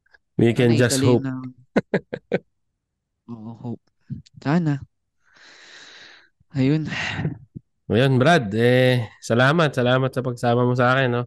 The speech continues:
Speaker 1: On a short
Speaker 2: Salamat.
Speaker 1: notice, talagang ano.
Speaker 2: Matin. Mm.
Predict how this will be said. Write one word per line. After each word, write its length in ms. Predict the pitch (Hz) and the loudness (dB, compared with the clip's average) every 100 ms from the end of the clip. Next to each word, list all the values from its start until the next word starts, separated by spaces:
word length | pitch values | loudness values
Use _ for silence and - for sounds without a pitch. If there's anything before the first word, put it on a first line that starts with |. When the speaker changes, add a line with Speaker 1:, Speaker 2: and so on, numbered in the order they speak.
| _ _ - | _ _ -2
Speaker 1:
On 120 | 110 | 2
a 120 | 117 | 2
short 240 | - 117 - | 2 0 2
Speaker 2:
Salamat. 320 | 117 117 117 | 2 2 2
Speaker 1:
notice, 240 | 120 - | -2 -2
talagang 400 | 107 104 101 104 | -4 -2 -2 -2
ano. 320 | 104 113 107 _ _ | -2 -4 -6 _ _
Speaker 2:
Matin. 480 | 131 - 143 139 131 _ | -14 -8 -8 -6 -12 _
Mm. 480 | 123 127 127 127 117 | -10 -8 -8 -10 -12